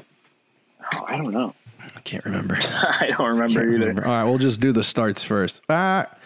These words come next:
Speaker 2: you know what? We'll go the boring ones first. We'll do the sits first. Changing my
Speaker 1: Oh,
Speaker 2: mind
Speaker 1: sits,
Speaker 2: mid-show.
Speaker 1: okay.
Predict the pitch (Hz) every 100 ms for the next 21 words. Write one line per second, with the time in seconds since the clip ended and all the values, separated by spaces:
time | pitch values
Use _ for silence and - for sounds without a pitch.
0 | - 214 185 220 202 208 214 160 123 147
1 | 143 139 123 - 123 98 151 180 165 -
2 | 180 160 - 139 110 - - - _ _
3 | - - - - - 135 123 123 135 110
4 | 107 156 104 101 104 98 101